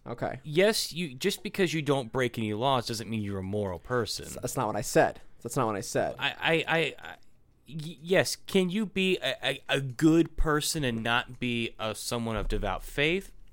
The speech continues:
Speaker 2: Maybe. I'd, probably not. Um, uh, there's only one place where you get, uh, the teachings of true morality, and that is from the Bible, that is from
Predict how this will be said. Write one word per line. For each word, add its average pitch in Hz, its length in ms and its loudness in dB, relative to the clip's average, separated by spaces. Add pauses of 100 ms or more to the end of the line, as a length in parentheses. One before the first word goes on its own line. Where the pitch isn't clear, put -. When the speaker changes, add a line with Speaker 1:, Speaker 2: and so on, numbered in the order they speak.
(320)
Speaker 2:
Maybe. 151 760 0 (340)
I'd, 135 360 -2
probably 175 440 -2
not. 110 440 -4 (680)
Um, 117 500 0 (440)
uh, 95 360 0 (200)
there's 156 180 0
only 202 140 8
one 185 300 6
place 190 420 2
where 147 80 -2
you 135 160 0
get, 131 420 2 (120)
uh, 113 200 2
the 110 140 -8
teachings 127 500 -2
of 113 140 0
true 226 340 -2
morality, 139 600 4
and 113 140 2
that 113 140 0
is 110 120 -4
from 95 420 -6
the 101 140 -4
Bible, 107 340 0
that 104 140 0
is 101 140 -4
from 92 400 -6